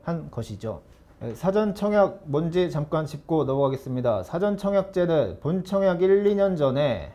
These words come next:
일부 물량에 대해서 청약을 진행하는 제도라고 설명이 돼 있죠. 삼 기 신도시 홈페이지에서 가져온 화면입니다.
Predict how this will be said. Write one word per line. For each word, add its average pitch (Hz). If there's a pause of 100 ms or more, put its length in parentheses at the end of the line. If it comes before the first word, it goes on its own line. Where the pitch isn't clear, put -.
일부 196
물량에 190
대해서 160
청약을 185
진행하는 139
제도라고 123
설명이 147
돼 113
있죠. 139
삼 160
기 170
신도시 170 (100)
홈페이지에서 156
가져온 127
화면입니다. 117